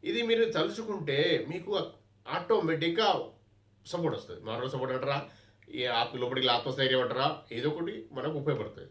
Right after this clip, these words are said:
అప్పుడు మనము చూసుకొని ఇంకొక దారి వెతుకుతాం. నాకు జరిగింది, నేనేం చేసినప్పుడు వేరే అక్యుప్రెషర్, అక్యుపంక్చర్ అని వెతికి వాటికి వెళ్ళి వాటితో క్లియర్ చేసుకోగలిగిన దత్తప్రభు దయ వలన.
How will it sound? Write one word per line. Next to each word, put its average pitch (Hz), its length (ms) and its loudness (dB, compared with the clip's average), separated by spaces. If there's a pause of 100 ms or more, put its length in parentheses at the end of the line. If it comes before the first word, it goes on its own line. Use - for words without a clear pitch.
(720)
అప్పుడు 170 200 -4
మనము 175 440 4
చూసుకొని 165 420 0
ఇంకొక 226 320 2
దారి 123 200 2
వెతుకుతాం. 101 320 -10 (840)
నాకు 220 160 4
జరిగింది, 151 540 4
నేనేం 214 300 6
చేసినప్పుడు 170 680 2 (1040)
వేరే 214 440 4 (120)
అక్యుప్రెషర్, 135 600 -2
అక్యుపంక్చర్ 120 480 -2
అని 107 120 -2
వెతికి 104 300 -8
వాటికి 113 380 0
వెళ్ళి 110 300 -2
వాటితో 110 360 -4
క్లియర్ 110 560 -4
చేసుకోగలిగిన 107 1000 -2
దత్తప్రభు 104 360 -6
దయ 92 180 -4
వలన. 95 440 2